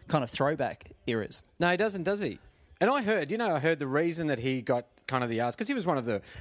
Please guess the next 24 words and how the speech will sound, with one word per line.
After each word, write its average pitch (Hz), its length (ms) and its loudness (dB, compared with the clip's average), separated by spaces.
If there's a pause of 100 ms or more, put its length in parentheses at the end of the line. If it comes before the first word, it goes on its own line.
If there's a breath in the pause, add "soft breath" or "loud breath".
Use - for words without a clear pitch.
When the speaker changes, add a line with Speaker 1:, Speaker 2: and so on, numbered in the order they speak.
(120 loud breath)
Speaker 2:
premier 147 420 2
callers 139 680 -2
of 120 100 0
Australia. 127 640 0
Speaker 1:
Oh, 254 60 4
for 202 120 -2
a 202 40 -2
good 208 140 -4
fifteen 127 360 0
years. 202 280 -6
Speaker 2:
Yeah, 151 380 0
that, 151 260 0
um, 143 400 0 (600 loud breath)
Pixie, 156 840 -2
uh, 127 240 2
Skase - 880 -2
Speaker 1:
Mm-hmm. 175 160 -10 (220)
Speaker 2:
didn't 160 200 2
like 175 240 0
him. - 100 -10 (420 soft breath)
And 143 120 4
when, 143 480 -2
when, 135 360 0
uh, 120 580 -2